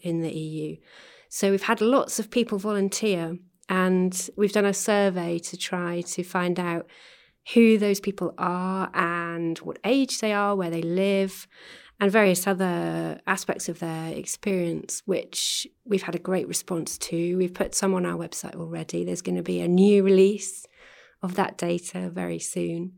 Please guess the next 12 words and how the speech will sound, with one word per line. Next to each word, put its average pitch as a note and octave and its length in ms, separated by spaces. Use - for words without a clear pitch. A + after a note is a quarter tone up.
And G3+ 320
we G#3 100
found B3 560
some G3 600
very G#3+ 280
interesting A3 480
things. E3 380
So G3+ 360
we've G3+ 200
got G#3+ 120
a G3 60
great A2 520